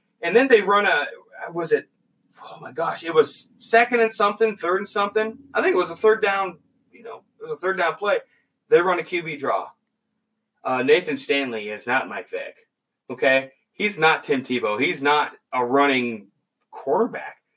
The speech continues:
He, he fell short of the, he show, he fell short of the game. He did. I don't understand the call, and I don't know if Brian was calling him. I don't know if Kirk was calling him, but the offense looked like shit. Nate Stanley couldn't throw. His short passes were almost all in the dirt.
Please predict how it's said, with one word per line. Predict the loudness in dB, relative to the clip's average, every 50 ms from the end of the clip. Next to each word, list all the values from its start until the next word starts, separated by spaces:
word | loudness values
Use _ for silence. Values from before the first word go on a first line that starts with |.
| _ _ _ _ _ _ _ _ _ _ _ _ _ _ _ _ _ _ _ _ -6
He, | -4 -2 0 0 0 -2
he | -2 -2 -2 -2
fell | 2 6 6 6 6
short | 4 0 2 2 2 2
of | 0 -2
the, | -4
he | -8 -6 -8 -6
show, | -2 -2 -2 0 0
he | 0 -2 -2
fell | -4 -2 -2 -2 -2
short | -2 -4 -4 -4
of | -4
the | -2
game. | -2 -2 -2 -2 -4 -8
He | -6 -2
did. | 0 0 0 0 -2 -8 _ _ _ _ _ _ _ _ _ _ _ _ _ _ -2
I | 0 2
don't | 4 4 4 4
understand | 4 2 2 2 4 4 4 2
the | 0
call, | -2 -2 -2 -2 -2 -2
and | 0 2 2
I | 2
don't | 2 2
know | 0 0 0 0
if | -2 0 2
Brian | 2 4 4 4
was | 2 -2 -4
calling | -2 -2 -2 0 0 0
him. | -2
I | -2
don't | -2 -4
know | -6 -8
if | -10 -6
Kirk | -2 -2 -2 0 -2
was | -6 -8
calling | -6 -4 -4 -2 -2 -2
him, | -4 -6 -8 -12 _ _ _ _ _
but | 0 2 2 2
the | 2 0
offense | 0 0 0 0 0 -2 0 0
looked | -2 -2 0
like | 0 -2 -2 -2
shit. | -6 -8 -8 -8 -8 -10 _ _ _ _ _ _ _ _ _ _ _ _ _ _ _ _ _ _ -20 -12
Nate | -4 -2 -2 -2 -2 -2
Stanley | -2 0 2 2 2 2
couldn't | 4 4 4 4 2 0
throw. | -6 -4 0 2 2 2 0 0
His | -4 -6 -4
short | 0 4 4 4 4 4
passes | 4 2 2 2 0 -4 -4 -2
were | 0 0 2 2 2
almost | 2 4 4 4 2 2 0
all | 2 2 2 2 2
in | -2
the | -4
dirt. | 0 0 0 0 -2 -6 -12